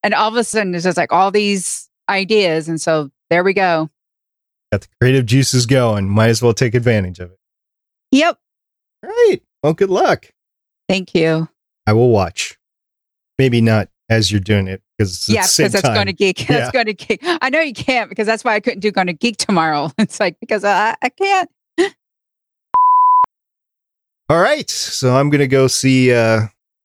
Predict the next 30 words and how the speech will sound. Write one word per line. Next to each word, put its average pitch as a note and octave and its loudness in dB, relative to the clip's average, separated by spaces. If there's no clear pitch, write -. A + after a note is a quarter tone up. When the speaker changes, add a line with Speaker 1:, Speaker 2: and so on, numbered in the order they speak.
Speaker 2:
how A#2 2
delayed A2+ -2
<laughs> - -12
Daytona D3 0
five - -4
hundred D#3 0
is. - -4
Speaker 1:
Oh, G3 0
okay. G#3 -2
Speaker 2:
It's, D3+ 0
they've D3+ -2
had D3+ 2
rain B2 0
delay A2+ 4
after G#2+ 0
rain G#2+ 4
delay. G2+ 2
I've C#3 2
had D#3 0
it D3+ 2
on C#3+ 2
in B2+ 4
the A#2 2
background F#2+ -4
today. F2+ -2
I, G#2+ -2
I G#2+ 2
haven't G#2 -2
been F#2 -6
watching, F2 -14